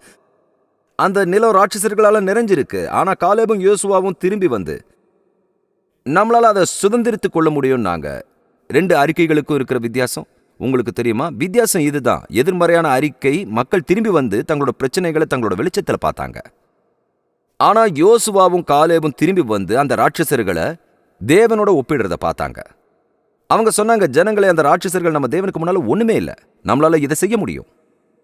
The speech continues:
இதுதான் வித்தியாசம், இல்லையா? முற்போக்கான பிரார்த்தனை என்னன்னா, முற்போக்கான பிரார்த்தனைன்றது நீங்க துதிக்காம, ஆராதிக்காம விண்ணப்பம் செய்ய போகக்கூடாது. அதை ஒருபோதும் செய்யாதீங்க.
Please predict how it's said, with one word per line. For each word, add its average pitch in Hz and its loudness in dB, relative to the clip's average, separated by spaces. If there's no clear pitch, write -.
இதுதான் 156 -4
வித்தியாசம், 82 -4
இல்லையா? 73 -4
முற்போக்கான 220 2
பிரார்த்தனை 160 0
என்னன்னா, 120 0
முற்போக்கான 208 2
பிரார்த்தனைன்றது 170 2
நீங்க 147 2
துதிக்காம, 160 0
ஆராதிக்காம 147 0
விண்ணப்பம் 131 -2
செய்ய 98 -4
போகக்கூடாது. 80 -6
அதை 214 -2
ஒருபோதும் 220 2
செய்யாதீங்க. 190 0